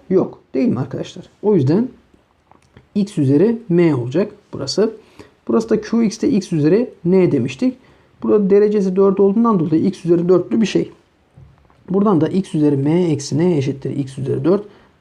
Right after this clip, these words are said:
Buradan da tabanları eşit, değil mi? Kuvvetleri de eşit olacak. M eksi n'nin dörde eşit olduğunu bulduk. Tamam.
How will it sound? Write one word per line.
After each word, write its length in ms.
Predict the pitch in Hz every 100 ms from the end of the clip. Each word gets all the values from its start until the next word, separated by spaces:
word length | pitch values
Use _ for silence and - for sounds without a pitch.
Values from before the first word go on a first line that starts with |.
| -
Buradan 160 | 165
da 60 | 156
tabanları 540 | - 165 165 156 156 -
eşit, 400 | 165 - 151 - - -
değil 120 | 196
mi? 120 | 127
Kuvvetleri 500 | 131 156 147 170 139
de 120 | 123
eşit 180 | 127 -
olacak. 300 | 120 - 208 208 - _
M 140 | 180 185
eksi 320 | 170 - 147
n'nin 320 | 135 170 190
dörde 340 | 160 135 135
eşit 200 | 170 -
olduğunu 340 | 131 131 190 185
bulduk. 340 | 139 127 - _ _ _ _ -
Tamam. 320 | 220 156